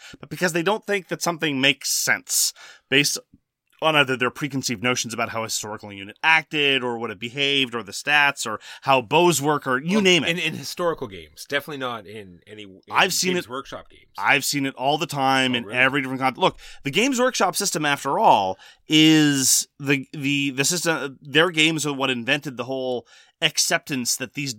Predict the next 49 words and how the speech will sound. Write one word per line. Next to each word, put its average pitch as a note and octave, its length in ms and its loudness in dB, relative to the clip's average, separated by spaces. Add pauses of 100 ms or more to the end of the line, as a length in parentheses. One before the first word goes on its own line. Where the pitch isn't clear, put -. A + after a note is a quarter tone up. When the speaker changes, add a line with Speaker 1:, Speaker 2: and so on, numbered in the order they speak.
(140)
Speaker 1:
that C3 280 -4
there's C3 180 -2
gonna C3+ 160 -2
be B2 100 0
an B2+ 140 -2
endless C#3 340 0
series B2+ 380 -2
of G2+ 120 -10
disputes. - 640 -6 (200)
Hard-coded F#3+ 840 2
into C#3+ 380 -2
Games C3 380 2
Workshop A#2+ 480 -2
rule E3+ 200 0
systems - 520 -6
is A#2 160 -6
the B2+ 100 2
acknowledgement A#2+ 720 2
that - 120 -10
you're B2+ 100 -2
not C3+ 180 2
gonna A#2+ 140 -4
get A#2 260 -4
consensus B2+ 560 -6
about G2 160 -6
everything. F2+ 400 -12 (240)
That's - 180 0
why E3 120 4
you D3+ 200 2
roll B2+ 340 4
off B2+ 280 4
for G#2+ 160 -6
role, D#3+ 360 2
rules D3+ 360 2
disputes. - 560 -4 (200)
That's - 140 -4
why C4 80 4
they B3 100 4
put F3+ 200 0
it E3+ 100 4
in A3+ 140 6
there, A2+ 200 4
I G2 120 0
think. G#2 260 -8
Not G3 160 2
just A#3 140 -6
because A3 260 -4
they E3 140 2
knew E3 320 0